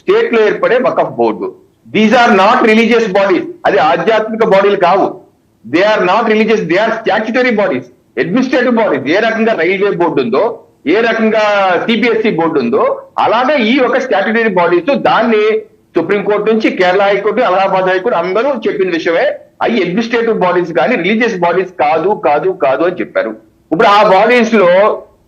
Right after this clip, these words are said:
ఇప్పటి వరకు కనీసం బీసీ, ఎస్సీ, ముస్లింలు లేరు. ఆ పస్మందా గాని, లేకపోతే బోరా గాని, ఆగాఖాళీ గాని, మహిళలు గాని ఎవరు లేరు. అందుకని వాళ్ళందరినీ ఇంక్లూడ్ చేస్తూ ఇంక్లూజివిటీ కోసం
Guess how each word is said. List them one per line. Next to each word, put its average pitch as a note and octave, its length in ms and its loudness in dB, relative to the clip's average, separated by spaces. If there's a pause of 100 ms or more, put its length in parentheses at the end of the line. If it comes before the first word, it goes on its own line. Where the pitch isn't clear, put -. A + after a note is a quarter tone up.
(120)
ఇప్పటి E3+ 260 0
వరకు G#3 460 2
కనీసం A3 500 -2
బీసీ, A3+ 320 0
ఎస్సీ, A#3+ 340 0
ముస్లింలు A3+ 380 0
లేరు. G#3+ 300 0 (640)
ఆ F3 100 0
పస్మందా G#3+ 540 0
గాని, A3 280 2 (420)
లేకపోతే F#3 280 -2
బోరా A3 380 0
గాని, A#3 320 0 (240)
ఆగాఖాళీ A3+ 540 0
గాని, A3+ 480 0
మహిళలు B3 400 0
గాని A#3+ 460 -2
ఎవరు C#4 160 0
లేరు. C4+ 360 -2 (360)
అందుకని C4+ 400 0
వాళ్ళందరినీ B3+ 600 0
ఇంక్లూడ్ A#3 340 -2
చేస్తూ F#3+ 360 -2
ఇంక్లూజివిటీ B3 720 -2
కోసం E3+ 320 -2